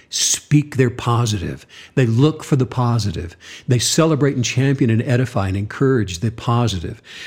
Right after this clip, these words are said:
Abundant life expectations over their lives are, are, are built from the positive,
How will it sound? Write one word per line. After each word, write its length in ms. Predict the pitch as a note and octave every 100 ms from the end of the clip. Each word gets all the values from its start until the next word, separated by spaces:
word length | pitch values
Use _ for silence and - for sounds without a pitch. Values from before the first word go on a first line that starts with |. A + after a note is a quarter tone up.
| -
Abundant 460 | D3 G2+ B2 G#3 A#3
life 200 | F#3 F3+
expectations 1000 | F3 - E3 E3+ D#3+ F3 E3+ D3 A#2 - - - -
over 240 | F3 F#3
their 160 | D#3+ C#3+
lives 540 | B2+ C#3 E3 D#3 A#2+
are, 480 | - B2+ A#2+ A#2 A2+ - - - _ -
are, 220 | A#2 A2+
are 120 | B2 A2+
built 360 | F2 E3+ F#3+
from 300 | - D3+ D3
the 60 | C3
positive, 760 | - - D#3+ F3+ B2+ F#2+ D2